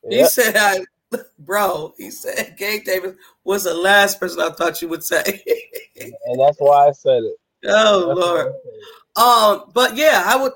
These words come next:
Speaker 1: I probably would go with Bass though. I would go with Bass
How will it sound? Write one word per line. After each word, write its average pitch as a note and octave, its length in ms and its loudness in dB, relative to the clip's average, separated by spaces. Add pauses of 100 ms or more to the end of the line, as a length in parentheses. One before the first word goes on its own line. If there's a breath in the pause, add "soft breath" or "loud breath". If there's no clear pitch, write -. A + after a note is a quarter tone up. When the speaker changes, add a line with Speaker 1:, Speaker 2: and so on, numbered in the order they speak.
Speaker 1:
I C4 120 2 (120)
probably C#4+ 300 -2
would A#3+ 260 -14
go A#3 140 -2
with G#3 100 -8
Bass D#3 380 -8
though. - 320 -20
I F3 100 -6
would F#3 340 -6
go F#3+ 140 -8
with E3+ 140 -6
Bass D#3 400 -10